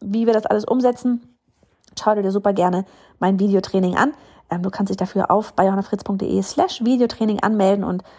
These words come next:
darin erkläre ich dir dann, was Online-Durchstarten von anderen Programmen unterscheidet, wie wir das Live-Launch-System einfach komplett auf den Kopf gestellt haben und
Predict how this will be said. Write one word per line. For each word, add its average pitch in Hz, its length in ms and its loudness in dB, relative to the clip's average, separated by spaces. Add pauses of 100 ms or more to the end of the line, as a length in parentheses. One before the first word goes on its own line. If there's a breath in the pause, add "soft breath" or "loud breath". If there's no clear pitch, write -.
(160 loud breath)
darin 185 160 -2
erkläre 190 300 0
ich 190 60 -6
dir 180 60 0
dann, 170 180 0
was 226 200 0
Online-Durchstarten 185 640 0
von - 120 -6
anderen 190 260 0
Programmen 185 340 -2
unterscheidet, 220 640 0
wie 196 340 0
wir 202 120 4
das 190 320 -2
Live-Launch-System 196 1200 0 (340 loud breath)
einfach 214 440 0
komplett 269 460 0
auf - 80 0
den 202 120 -4
Kopf - 280 -2
gestellt 208 360 -2
haben 208 220 2
und 196 120 -6